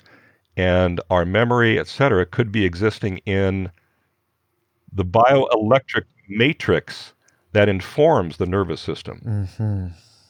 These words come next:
Speaker 2: It sounds like they, they inform each other.
Speaker 1: Precisely.
Speaker 2: But it sounds
Speaker 1: That's
Speaker 2: like
Speaker 1: a
Speaker 2: the
Speaker 1: very
Speaker 2: field might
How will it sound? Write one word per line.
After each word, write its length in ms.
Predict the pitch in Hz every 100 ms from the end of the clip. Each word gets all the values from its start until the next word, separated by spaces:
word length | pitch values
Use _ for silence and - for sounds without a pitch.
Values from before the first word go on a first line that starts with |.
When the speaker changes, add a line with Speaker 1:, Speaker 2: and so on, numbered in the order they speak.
| _
Speaker 2:
It 60 | 135
sounds 200 | 185 185
like 140 | 156
they, 160 | 139 131
they 180 | 135
inform 460 | 127 107 135 131 120
each 220 | 123 101 -
other. 280 | 98 92 - _ _ _ _ - _ _ _ _ _ _ -
Speaker 1:
Precisely. 640 | 127 - 151 147 85 58 -
Speaker 2:
But 80 | 139
it 100 | 131
sounds 160 | 190
Speaker 1:
That's 180 | 123 139
Speaker 2:
like 60 | 135
Speaker 1:
a 40 |
Speaker 2:
the 40 |
Speaker 1:
very 100 | 156
Speaker 2:
field 540 | 151 196 180 147 143 -
might 400 | 127 143 139